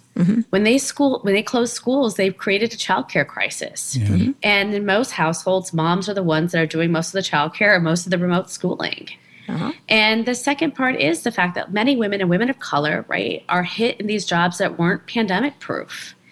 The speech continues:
Speaker 1: Mm-hmm.
Speaker 2: And so we gotta
Speaker 1: Sacrificial workers, I call them.
Speaker 2: Absolutely. And so we got to really retrain that.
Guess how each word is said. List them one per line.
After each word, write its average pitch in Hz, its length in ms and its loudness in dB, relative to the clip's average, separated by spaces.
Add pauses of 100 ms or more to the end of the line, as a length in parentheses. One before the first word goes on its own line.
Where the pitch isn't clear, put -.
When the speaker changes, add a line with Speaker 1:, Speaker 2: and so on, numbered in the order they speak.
Speaker 1:
Mm-hmm. 185 260 4 (180)
Speaker 2:
And 185 340 2
so - 260 0
we 220 80 2
gotta 214 120 4
Speaker 1:
Sacrificial 220 340 2
workers, - 440 -6
I 185 100 -8
call - 220 -12
them. 196 120 -6 (200)
Speaker 2:
Absolutely. - 920 -4 (160)
And 190 160 0
so 233 160 2
we 226 160 2
got 208 480 0
to 220 380 0
really 214 320 0
retrain 247 380 0
that. - 120 0